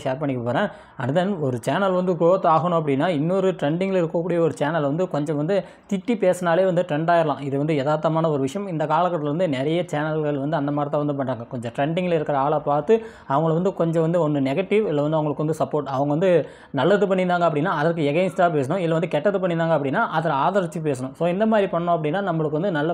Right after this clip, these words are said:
ப்ரமோஷன் கிடைக்கும், நம்மளுக்கு வந்து சப்ஸ்கிரிப்ஷன் கிடைப்பாங்கன்னு சொல்லிட்டு நிறைய பேர் பண்றாங்க. So, அந்த மாதிரி தான் இங்க ஒரு விஷயம் வந்து போயிட்டுருக்கு. So, யார் யாருக்குன்னு நான் உங்களுக்கு வந்து சொல்ல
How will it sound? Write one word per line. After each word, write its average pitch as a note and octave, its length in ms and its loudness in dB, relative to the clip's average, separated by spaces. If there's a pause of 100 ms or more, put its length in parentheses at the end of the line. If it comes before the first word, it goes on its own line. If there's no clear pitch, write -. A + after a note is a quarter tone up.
ப்ரமோஷன் D#3+ 440 -2
கிடைக்கும், C#3 260 0 (300)
நம்மளுக்கு G3 260 0
வந்து G#3+ 180 0
சப்ஸ்கிரிப்ஷன் G3 600 -6
கிடைப்பாங்கன்னு D#3+ 440 0
சொல்லிட்டு F3 200 4 (680)
நிறைய D#3+ 360 0
பேர் F#3+ 200 0
பண்றாங்க. E3+ 320 0
So, - 100 -6
அந்த E3 220 -4
மாதிரி D#3+ 180 -2
தான் F3+ 120 0
இங்க C#3+ 160 0
ஒரு C3+ 120 0
விஷயம் C3+ 220 -4
வந்து D3 140 0
போயிட்டுருக்கு. C#3 400 0 (420)
So, F3 60 -2 (140)
யார் E3+ 180 4
யாருக்குன்னு F#3+ 340 2
நான் D#3+ 120 2
உங்களுக்கு D3 240 0
வந்து E3 120 -4
சொல்ல D#3 180 0